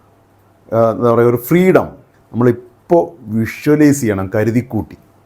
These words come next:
വിഷ്വലൈസ് ചെയ്യുന്ന ആ ഫീലിംഗ്, നമ്മൾ കംപ്ലീറ്റ്, നമ്മൾ പണം അടച്ച് കഴിഞ്ഞു, തീർത്തു. ആ ഒരു സാഹചര്യത്തിലുണ്ടാകുന്ന ഒരു ഫ്രീഡം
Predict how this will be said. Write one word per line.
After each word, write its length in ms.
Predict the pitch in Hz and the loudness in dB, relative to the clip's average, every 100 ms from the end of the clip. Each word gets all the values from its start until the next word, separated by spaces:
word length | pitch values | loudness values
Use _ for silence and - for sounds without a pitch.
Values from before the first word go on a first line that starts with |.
| _ _ _ _ _ _ | _ _ _ _ _ _
വിഷ്വലൈസ് 360 | 104 143 139 139 | -4 0 2 2
ചെയ്യുന്ന 180 | 135 147 | 0 -2
ആ 80 | 143 | -2
ഫീലിംഗ്, 460 | 143 147 135 107 | -2 0 2 0
നമ്മൾ 180 | 135 165 165 - - - | 0 0 -2 -10 -20 -6
കംപ്ലീറ്റ്, 600 | 135 165 180 180 180 151 151 - _ _ | -4 -2 0 -2 -2 -4 -4 -16 _ _
നമ്മൾ 160 | 127 135 131 - _ - | -2 -2 -2 -14 _ -6
പണം 220 | 123 131 113 | -2 0 0
അടച്ച് 240 | 117 127 - | -2 -4 -4
കഴിഞ്ഞു, 300 | 107 107 104 101 | -2 -2 -6 -4
തീർത്തു. 280 | 117 117 - - _ _ _ _ _ - | -2 -2 -6 -16 _ _ _ _ _ -2
ആ 160 | 139 170 | 2 2
ഒരു 260 | 180 180 | 2 0
സാഹചര്യത്തിലുണ്ടാകുന്ന 1200 | 180 131 127 131 135 131 131 120 110 107 110 120 | 0 0 0 -2 -2 -2 -2 -4 -2 -2 -2 -4
ഒരു 320 | 123 110 110 110 _ _ _ _ _ | -6 -6 -8 -12 _ _ _ _ _
ഫ്രീഡം 560 | 123 131 151 143 110 | -2 0 2 2 0